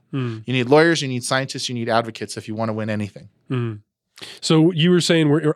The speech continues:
Speaker 1: on track to be out of compliance? Like, we're not out of compliance yet?
Speaker 2: Well, we're not out of compliance now, uh, but our measurements, if they stay on track to where they are, we will be, our region will be non-compliant with ozone and P M two point five,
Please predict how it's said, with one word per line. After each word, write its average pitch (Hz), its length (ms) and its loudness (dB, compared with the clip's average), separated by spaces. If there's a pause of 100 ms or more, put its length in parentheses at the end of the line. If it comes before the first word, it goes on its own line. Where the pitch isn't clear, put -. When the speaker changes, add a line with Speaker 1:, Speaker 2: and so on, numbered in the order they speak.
Speaker 1:
on 160 300 2
track 160 400 0
to 160 80 0
be 160 120 4
out 165 120 4
of 165 80 -2
compliance? 160 500 0
Like, 131 100 -4
we're 135 80 2
not 131 300 0
out 131 100 2
of 131 80 0
compliance 127 440 -2
yet? 113 260 -6
Speaker 2:
Well, 135 320 6
we're 131 140 2
not 160 180 4
out 180 100 6
of 185 80 4
compliance 175 480 -2
now, 151 420 0 (200)
uh, 127 440 0
but 123 140 2
our 120 140 2
measurements, 131 640 0
if - 100 -10
they 110 80 -2
stay 113 220 -4
on 110 140 -4
track 107 240 -4
to - 120 -12
where 104 160 -4
they 101 80 -4
are, 107 260 -2
we 120 140 -6
will 120 140 -4
be, 117 360 -4 (220)
our 127 140 4
region 127 300 -2
will 117 100 -6
be 107 180 -6
non-compliant 117 680 -4
with 107 240 -10
ozone 156 520 -4
and 113 120 -12
P 107 140 -12
M 104 100 -8
two 104 160 -14
point 98 240 -14
five, 170 400 2